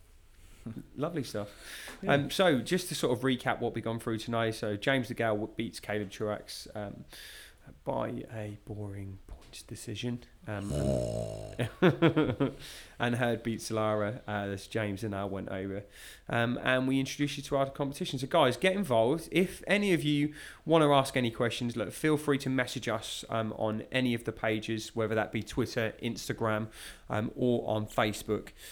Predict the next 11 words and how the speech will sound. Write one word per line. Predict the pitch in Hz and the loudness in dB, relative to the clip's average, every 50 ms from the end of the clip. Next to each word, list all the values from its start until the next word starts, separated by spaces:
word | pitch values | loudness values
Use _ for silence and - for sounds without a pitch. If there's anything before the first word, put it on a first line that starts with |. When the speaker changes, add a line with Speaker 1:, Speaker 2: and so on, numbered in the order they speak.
| - - - | -18 -6 0
Speaker 2:
We'd | - 123 | 2 4
be | 117 131 | 6 6
more | 135 143 147 147 147 147 | 8 8 8 8 8 8
than | 143 143 139 | 8 6 4
willing | 139 135 131 123 123 | 4 4 2 2 0
to | - - 120 | 0 0 2
answer | 113 113 110 - - | 2 0 0 -2 -2
any | 117 110 | -2 -2
questions | 110 - 123 113 - - - 107 - - | -2 -2 -2 -2 -2 -4 -8 -8 -6 -4
you've | 107 107 - | -6 -6 -2
got, | - 110 107 107 - | 0 0 0 0 -2